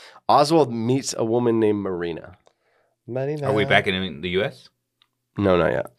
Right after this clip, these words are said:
Speaker 3: Okay.
Speaker 1: So Marina is who he would end up marrying. Marina is
Speaker 3: Right.
Speaker 1: the woman, the,
Speaker 3: Mm, yep,
Speaker 1: the
Speaker 3: yep.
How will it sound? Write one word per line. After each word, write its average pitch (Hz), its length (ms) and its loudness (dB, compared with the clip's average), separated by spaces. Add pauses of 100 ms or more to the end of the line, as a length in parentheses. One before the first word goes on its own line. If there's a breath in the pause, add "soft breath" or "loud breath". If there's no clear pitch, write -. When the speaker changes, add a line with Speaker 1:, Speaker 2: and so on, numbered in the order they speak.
Speaker 3:
Okay. - 280 -10 (1200 loud breath)
Speaker 1:
So 127 480 6 (760)
Marina 127 840 2 (380)
is 110 180 0
who 113 420 0 (140)
he 101 160 -6
would 107 120 0
end 98 200 2
up - 180 -6 (140)
marrying. 71 440 -6 (500)
Marina 107 460 2
is 90 520 0 (180)
Speaker 3:
Right. - 500 -10 (600)
Speaker 1:
the 95 160 -4
woman, 80 560 -2
the, 85 280 -2
Speaker 3:
Mm, 78 40 -6
yep, - 0 -
Speaker 1:
the 90 160 -4
Speaker 3:
yep. 76 80 -4